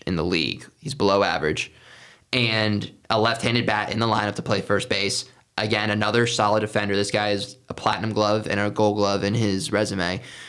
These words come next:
So Anthony Rizzo, you know, like I said, a top of the order left-handed bat,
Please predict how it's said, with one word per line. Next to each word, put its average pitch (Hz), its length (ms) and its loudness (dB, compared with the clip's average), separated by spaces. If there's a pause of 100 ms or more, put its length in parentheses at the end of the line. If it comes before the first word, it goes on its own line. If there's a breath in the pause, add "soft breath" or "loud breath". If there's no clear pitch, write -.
(120 loud breath)
So 123 240 4
Anthony 127 320 2
Rizzo, 113 280 4
you 107 120 2
know, 104 120 2
like 113 120 2
I 107 60 2
said, 107 220 2
a 92 40 -2
top 110 300 -2
of 131 40 2
the 127 140 6
order 113 220 4
left-handed 113 420 0
bat, 90 440 -2